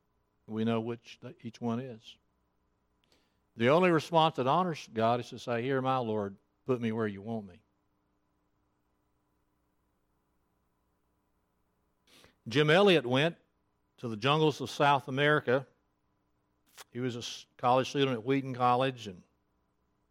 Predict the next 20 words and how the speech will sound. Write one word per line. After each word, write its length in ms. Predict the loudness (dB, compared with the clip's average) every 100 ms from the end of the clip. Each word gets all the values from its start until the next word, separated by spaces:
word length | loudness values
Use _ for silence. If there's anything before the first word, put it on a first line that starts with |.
| _ _ _ _ _ _
he 80 | _ _ _ _
took 140 | -8
his 140 | -8 -14
family 440 | -6 -2 0 2
there 260 | 4 4 4
and 100 | 0
some 180 | -4 -2
other 200 | -2 -4
friends. 540 | -2 0 -2 -4 -12
You 120 | -8
know 160 | -4 -4
the 100 | -6
story, 380 | -8 -4 -4 -4
perhaps 400 | -8 -10 -10 -14
you've 200 | -18 -10
read 260 | -8 -8 -12 _ _ _ _ _ _ _ _ _ _ _ _ _
through 160 | -18 -10
Gates 340 | -4 -4 -4
of 80 | -16
Splendor. 680 | -16 -6 -4 -4 -4 -8 -10